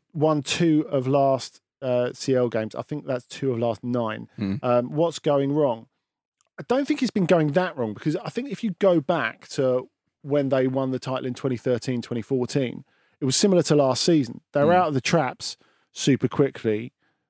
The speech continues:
Speaker 1: They won the first eight. They won sixteen the first eighteen, I think, in, in, in that season. And then they couldn't quite keep up that pace in the second half of the season. So that's something that is common in, in, in Simeone teams.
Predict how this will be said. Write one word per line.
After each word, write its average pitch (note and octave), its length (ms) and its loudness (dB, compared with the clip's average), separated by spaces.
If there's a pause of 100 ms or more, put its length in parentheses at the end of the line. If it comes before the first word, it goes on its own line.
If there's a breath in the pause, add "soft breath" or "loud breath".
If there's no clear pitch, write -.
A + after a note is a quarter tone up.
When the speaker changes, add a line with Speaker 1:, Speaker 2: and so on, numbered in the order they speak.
(240)
Speaker 1:
They B2 500 2 (580)
won D3 260 2
the C3 60 2
first C3 420 2
eight. C3+ 240 2
They B2+ 80 2
won B2 160 0
sixteen - 680 -4
the C#3 60 -4
first D3 420 -6 (140)
eighteen, D#3+ 560 -4
I D3+ 80 -2
think, E3+ 360 -4
in, C#3+ 220 0 (340 loud breath)
in, D3 200 2
in D#3 240 2
that C#3 240 2
season. C3 640 2 (520)
And D3+ 140 4
then D3+ 140 6
they C#3 100 6
couldn't C#3+ 280 0
quite C#3 260 -4
keep C3 260 -2
up B2+ 120 -2
that B2+ 180 -2
pace B2+ 260 -2
in A#2+ 60 -4
the B2 80 -4
second C3 260 -4
half A#2 160 -8
of - 60 -18
the A#2+ 80 -10
season. A2 340 -6
So C#3+ 200 2
that's D3 140 0
something C3+ 500 0 (340 loud breath)
that A#2+ 240 4
is A#2+ 520 0 (280)
common C#3+ 420 2 (140)
in, A#2+ 400 2
in, B2+ 200 0
in B2+ 160 -2
Simeone A#2 640 0
teams. A#2+ 460 -4